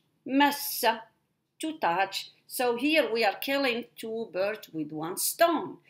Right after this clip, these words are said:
So we stimulating our vocabulary. We, um, learn some words so we can use, and at, at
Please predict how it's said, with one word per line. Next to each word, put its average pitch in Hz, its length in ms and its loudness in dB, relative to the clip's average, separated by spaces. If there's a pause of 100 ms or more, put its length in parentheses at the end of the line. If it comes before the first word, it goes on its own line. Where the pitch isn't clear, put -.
(180)
So - 240 -8
we 175 200 -4
stimulating 247 920 -2
our 370 280 2
vocabulary. 240 880 -4 (380)
We, 302 480 0
um, 196 1120 0 (120)
learn 226 380 2
some 226 400 0
words 208 420 2
so 180 260 -2
we 185 80 -8
can 190 240 -6
use, 226 460 -4 (340)
and 175 220 -4 (100)
at, 220 300 -4 (100)
at 185 240 -6